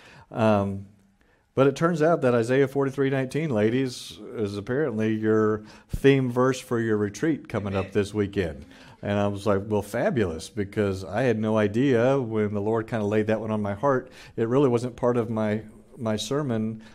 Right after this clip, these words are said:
Speaker 1: a few weeks ago, um, but now it is. And, uh, and so I just want to look at that again. "Behold, I'm doing a new thing.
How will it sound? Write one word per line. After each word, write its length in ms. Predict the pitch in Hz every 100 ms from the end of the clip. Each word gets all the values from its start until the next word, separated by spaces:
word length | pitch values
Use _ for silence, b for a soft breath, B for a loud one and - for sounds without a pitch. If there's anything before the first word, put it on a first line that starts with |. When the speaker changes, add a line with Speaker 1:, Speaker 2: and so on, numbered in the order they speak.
| B
Speaker 1:
a 80 | 110
few 220 | - 120
weeks 260 | 117 160 -
ago, 460 | 107 101 120 123 -
um, 380 | 123 104 98 98
but 160 | 104
now 220 | 107 117 110
it 80 |
is. 500 | 131 123 98 101 - - B B B -
And, 440 | 139 107 107 104
uh, 320 | 104 98 95 95 - - _ - 92
and 160 | 113
so 180 | 104 117
I 80 | 110
just 240 | 107 110
want 220 | 120 117 104
to 380 | 120 110 104 104
look 320 | 151 113 120 123
at 120 | -
that 300 | 110 104 - 117
again. 760 | 107 110 139 110 104 113 117 - B B B -
"Behold, 400 | 110 113 131 127
I'm 180 | 123 113
doing 260 | 123 127
a 60 | 117
new 200 | 117 127
thing. 640 | 123 - 135 101 80 78